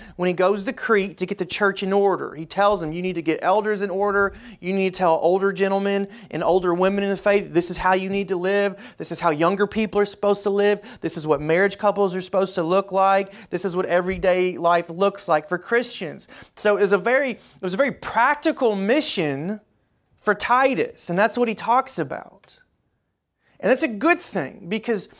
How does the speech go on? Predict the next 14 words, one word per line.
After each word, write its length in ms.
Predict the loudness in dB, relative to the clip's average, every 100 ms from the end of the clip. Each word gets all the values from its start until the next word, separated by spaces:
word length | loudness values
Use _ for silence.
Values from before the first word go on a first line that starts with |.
| -20 -8
your 320 | 0 2 2
Christian 480 | 0 -2 -2 -6 -2
faith 300 | 2 0 0
and 140 | 0
my 200 | 2 2
Christian 600 | 0 0 0 0 -4 -4
faith, 760 | 0 2 4 2 -4 -8 -20 -2
it 180 | -2 2
should 320 | 0 2 2
manifest 840 | 2 4 4 4 2 2 0 -2
itself 460 | -6 -4 2 2 2
in 140 | -4
practical 520 | 0 0 0 -4 -2
ways, 580 | 2 2 2 0 -4 -10